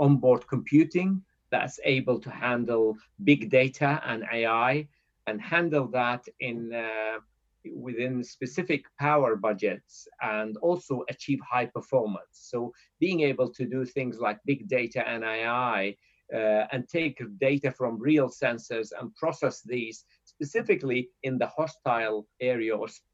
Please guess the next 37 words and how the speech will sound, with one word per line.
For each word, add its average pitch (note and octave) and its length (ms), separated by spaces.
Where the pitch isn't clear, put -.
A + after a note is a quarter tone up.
of C3 120
space A#2+ 480
where A2 120
you G#2+ 140
have A#2 160
a A2+ 40
lot C#3 200
of C#3 140
faults, B2+ 600
failures A#2 480
that G#2 220
might A2 280
happen, A2 420
but - 160
you B2 160
still D3 380
need A#2+ 180
to - 120
compute C3+ 560
and A2 160
you A2+ 100
need B2 200
to - 80
handle A#2+ 560
a A#2 60
lot A#2+ 260
of G#2+ 180
the A2 100
big G2+ 300
data A#2 540
from B2+ 360
the A2 240
sensors C3+ 640
that A2 160
you A2+ 100
might G2+ 260
have, G#2+ 280